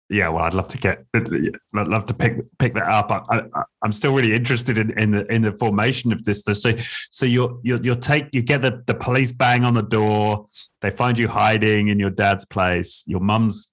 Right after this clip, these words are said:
your mum's gone, and they take you in. So what was that like? Like, they, that, that wrench from your, from, at least I guess you had the familiarity of your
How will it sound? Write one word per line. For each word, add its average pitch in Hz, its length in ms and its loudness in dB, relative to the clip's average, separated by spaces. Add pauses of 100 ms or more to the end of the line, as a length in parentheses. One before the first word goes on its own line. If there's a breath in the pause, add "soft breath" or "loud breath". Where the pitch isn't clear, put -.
your 95 120 0
mum's 101 280 2
gone, 98 220 2
and 95 120 2
they 92 80 0
take 110 300 -2
you 104 100 2
in. 104 300 0 (140 loud breath)
So - 140 0
what 165 160 2
was 185 120 0
that 170 180 2
like? 147 300 2
Like, 120 220 -2
they, 123 200 2 (340)
that, 127 280 0 (400)
that 123 260 2
wrench 120 320 0
from 110 240 0
your, 107 220 0
from, 107 180 -2
at 101 100 0
least 123 300 0
I 107 80 4
guess 120 280 0
you 104 100 0
had 110 120 -2
the 104 80 -2
familiarity 107 1000 0
of 90 120 -2
your 85 160 -2